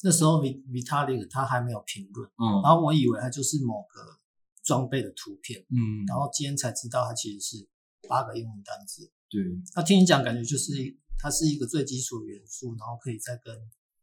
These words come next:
Speaker 1: 其他项目做结合，这样吗？
Speaker 2: 嗯，对。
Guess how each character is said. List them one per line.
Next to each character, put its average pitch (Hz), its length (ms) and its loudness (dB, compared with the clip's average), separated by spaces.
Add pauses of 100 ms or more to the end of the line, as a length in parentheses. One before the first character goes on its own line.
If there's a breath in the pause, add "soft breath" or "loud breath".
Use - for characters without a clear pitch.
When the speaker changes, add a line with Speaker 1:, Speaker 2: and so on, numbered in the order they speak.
(280)
Speaker 1:
其 - 260 2
他 147 460 6 (320)
项 135 300 4
目 139 180 0
做 131 180 0
结 107 280 -4
合， - 60 -16 (420)
这 104 40 4
样 95 120 0
吗？ - 80 -10
Speaker 2:
嗯， - 500 -20
对。 85 380 -2